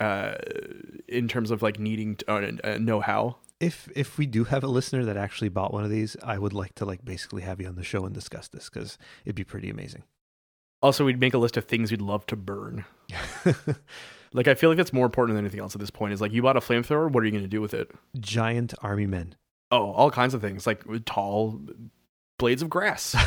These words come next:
Speaker 1: <laughs> Books you don't like.
Speaker 2: No, you shouldn't be burning books.
Speaker 1: Ah, well.
Speaker 2: A D V D of Stan Romanek's, uh,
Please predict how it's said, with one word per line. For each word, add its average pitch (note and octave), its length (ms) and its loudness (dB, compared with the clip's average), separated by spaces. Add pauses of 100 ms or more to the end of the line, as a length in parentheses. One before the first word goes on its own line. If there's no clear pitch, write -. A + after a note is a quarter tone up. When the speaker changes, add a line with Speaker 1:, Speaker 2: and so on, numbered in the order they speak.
(540)
Speaker 1:
<laughs> - 420 -4
Books C#3 440 4
you C3 100 6
don't A2+ 200 4
like. G#2+ 300 -6 (320)
Speaker 2:
No, - 80 -4
you A3 120 -2
shouldn't E4 240 -4
be D3 40 -2
burning G#2 380 0
books. - 540 -6 (240)
Speaker 1:
Ah, G#4 260 4
well. G3+ 440 4 (480)
Speaker 2:
A C#3 60 0
D A2+ 140 2
V A2+ 100 2
D A2+ 240 4
of G#2+ 160 4
Stan G#2 380 0
Romanek's, G#2 640 -2
uh, F#2+ 540 -2